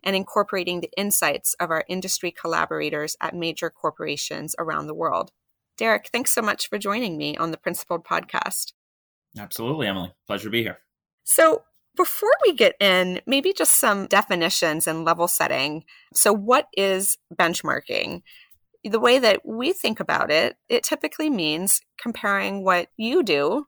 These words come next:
Speaker 1: as an organization to a number of comparable organizations or individuals. And usually this is done in a quantitative way, so a more kind of a numeric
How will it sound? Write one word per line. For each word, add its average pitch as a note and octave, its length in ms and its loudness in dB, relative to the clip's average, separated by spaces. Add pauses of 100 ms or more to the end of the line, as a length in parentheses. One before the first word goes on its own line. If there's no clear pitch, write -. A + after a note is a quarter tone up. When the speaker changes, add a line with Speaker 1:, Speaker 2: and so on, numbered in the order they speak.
(480)
Speaker 1:
as F3+ 180 4
an F3 60 -2
organization E3 840 -4 (240)
to G3 600 2 (320)
a G#3+ 80 2
number F3 540 4
of E3 320 0
comparable A3+ 720 0 (220)
organizations D#3+ 880 0
or D3+ 480 2
individuals. D3 800 -2 (140)
And C4+ 180 2
usually E4 300 2
this A#3+ 240 2
is B3 180 2
done E3+ 380 2
in E3+ 340 -2
a E3 80 -2
quantitative D#3+ 920 2
way, - 540 -2
so D#3 300 -2
a D#3+ 40 0
more D#3+ 380 2 (300)
kind E3 100 -2
of D#3 100 -4
a C#3+ 320 0
numeric F3+ 580 0